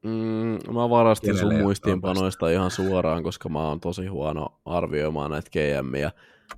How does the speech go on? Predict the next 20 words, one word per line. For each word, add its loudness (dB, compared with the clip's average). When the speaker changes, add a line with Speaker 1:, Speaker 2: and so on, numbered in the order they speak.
Speaker 1:
Öö, 0
G -2
M:n 4
arviointiin 6
siis -2
pitäisi -2
lassottaa, 0
no -4
tietenkin 2
toi 4
siirtokesä, 2
sit -10
siihen -2
pitäisi -4
mun, -4
mun -4
paperissa, -4
että -12
sen -6
pystyisi -2